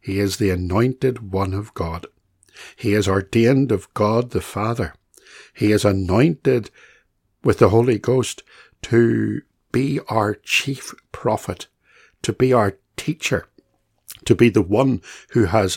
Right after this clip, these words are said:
fully and perfectly revealed to us the secret counsel and will of God concerning our redemption.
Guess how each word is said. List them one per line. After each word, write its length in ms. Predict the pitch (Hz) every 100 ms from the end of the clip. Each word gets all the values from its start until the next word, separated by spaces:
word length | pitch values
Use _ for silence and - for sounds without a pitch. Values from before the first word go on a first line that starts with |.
| -
fully 640 | - - 151 165 156 -
and 280 | 104 95 -
perfectly 680 | - 135 135 - 143 - 120
revealed 600 | 92 92 - 131 135 131
to 140 | - -
us 320 | 98 - - - - - _
the 120 | 151
secret 760 | - - - 160 - 151 131 -
counsel 560 | - 123 127 - 107 95
and 240 | 87 90
will 220 | 104 117
of 180 | 101 -
God 300 | 104 104 101 - - - _
concerning 960 | - 101 82 - - 139 135 131 104
our 340 | - 98 107 98
redemption. 800 | 90 - - 82 85 - 95